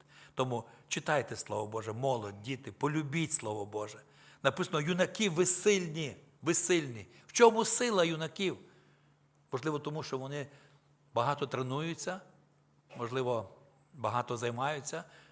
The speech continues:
над собою. Біблія каже: «Ні». Каже: «Слово Боже в вас перебуває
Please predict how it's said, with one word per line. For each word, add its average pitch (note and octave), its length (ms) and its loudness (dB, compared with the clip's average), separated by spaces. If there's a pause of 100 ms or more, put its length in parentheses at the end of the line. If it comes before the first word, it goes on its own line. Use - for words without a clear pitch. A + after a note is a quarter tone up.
(140)
над C3+ 120 -4
собою. D#3 540 0 (600)
Біблія B2 240 -4
каже: A2+ 300 -6
«Ні». B2 280 -6 (800)
Каже: A#2 240 -4
«Слово F3+ 600 10
Боже C#3 320 2
в B2 60 -2
вас A#2+ 200 0
перебуває G#2+ 680 -4